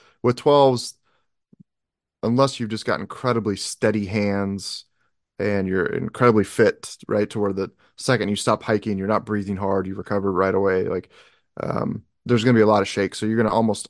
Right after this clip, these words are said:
always have to default to, "If I wanna glass that, I gotta now sit down on my butt, brace my elbows on my knees, and glass that way." Um,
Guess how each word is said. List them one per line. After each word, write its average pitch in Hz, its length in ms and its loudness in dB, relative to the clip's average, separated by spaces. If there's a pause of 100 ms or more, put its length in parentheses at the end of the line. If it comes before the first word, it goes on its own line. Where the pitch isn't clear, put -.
always 113 360 4
have 104 160 -6
to 101 80 -6
default 101 520 -4
to, 95 320 -6 (300)
"If 107 140 0
I 110 60 6
wanna 110 180 4
glass 101 360 2
that, 101 200 -2
I 101 80 -2
gotta 98 160 -4
now 95 140 -6
sit - 240 -6
down 101 180 -2
on 98 120 -2
my 92 120 -2
butt, 92 380 0 (400)
brace 104 260 4
my 98 240 2
elbows 98 400 0
on 101 140 -4
my 98 100 -4
knees, 95 640 -6
and 98 160 -2
glass 92 340 0
that 82 200 -2
way." 87 180 -2 (520)
Um, 90 420 -4